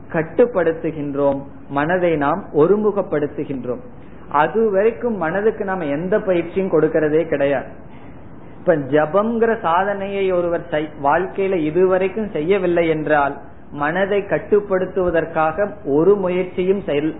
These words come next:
செய்யவில்லை என்றுதான் பொருள். காரணம் என்ன? அடுத்த எண்ணம் மனதினுடைய இஷ்டப்படி வருகிறது, அதற்கு அடுத்த எண்ணம் மனதினுடைய இஷ்டப்படி வடி-, வருகிறது. என்னுடைய இஷ்டப்படி மனதில் எப்பொழுது எண்ணம் வரும்?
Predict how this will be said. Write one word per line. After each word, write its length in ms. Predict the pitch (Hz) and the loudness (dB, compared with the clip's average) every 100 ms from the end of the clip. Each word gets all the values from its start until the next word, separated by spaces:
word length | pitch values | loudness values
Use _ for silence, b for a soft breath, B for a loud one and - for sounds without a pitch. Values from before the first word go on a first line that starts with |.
| - | -4
செய்யவில்லை 600 | 143 151 175 165 151 156 160 | -2 2 2 2 2 2 0
என்றுதான் 500 | 156 151 151 156 180 - | -2 0 0 2 0 0
பொருள். 280 | 139 123 - - - - | 0 0 -6 -16 -18 -2
காரணம் 460 | 190 214 226 208 | 2 2 0 -4
என்ன? 180 | 185 175 160 165 - - | -6 -6 -6 -8 -14 -12
அடுத்த 440 | 143 175 214 - 247 220 | -2 2 2 2 0 0
எண்ணம் 420 | 196 190 220 254 - 180 | 0 -2 -4 -4 -8 -6
மனதினுடைய 640 | 175 214 240 233 226 208 196 | -2 0 2 2 0 2 2
இஷ்டப்படி 520 | 185 - 196 175 185 | 0 0 0 2 2
வருகிறது, 580 | 175 160 160 156 147 190 233 - - - - | 2 0 -2 0 2 2 2 -2 -14 -12 -2
அதற்கு 440 | 180 226 226 240 | 0 0 -2 0
அடுத்த 340 | 220 226 226 226 | 0 0 0 -2
எண்ணம் 360 | 214 208 262 | -2 -4 -4
மனதினுடைய 600 | 254 220 247 254 240 208 190 | -2 0 2 0 0 0 0
இஷ்டப்படி 500 | 170 214 165 180 180 | 0 -2 0 0 2
வடி-, 320 | 165 170 165 - | 2 0 -4 -4
வருகிறது. 640 | 156 160 175 165 151 147 143 - - - 156 | 0 2 2 0 0 0 -2 -4 -14 -6 0
என்னுடைய 600 | 170 226 254 254 240 226 | 2 4 4 6 6 4
இஷ்டப்படி 720 | 202 180 - 220 220 202 196 | 2 -2 -4 -4 -2 0 2
மனதில் 480 | 214 165 190 196 196 | 2 0 -2 0 0
எப்பொழுது 480 | 160 160 202 208 190 | 0 0 2 2 4
எண்ணம் 360 | 170 165 175 165 | 2 0 -2 2
வரும்? 320 | 156 151 | 2 2